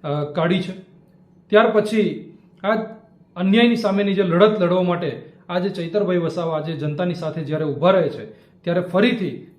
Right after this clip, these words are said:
ચૈતરભાઈને કેવી રીતે જેલની પાછળ મોકલવા અને જામીન ન થવા દેવા એવા ષડયંત્ર આ ભાજપમાં બેઠેલા નેતાઓ અને આ ભાજપ સરકાર કરી રહી છે. ત્યારે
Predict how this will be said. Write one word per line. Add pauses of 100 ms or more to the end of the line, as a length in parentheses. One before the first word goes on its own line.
ચૈતરભાઈને
કેવી
રીતે
જેલની
પાછળ
મોકલવા (340)
અને
જામીન
ન
થવા
દેવા (240)
એવા
ષડયંત્ર
આ
ભાજપમાં
બેઠેલા
નેતાઓ (260)
અને
આ
ભાજપ
સરકાર
કરી
રહી
છે. (640)
ત્યારે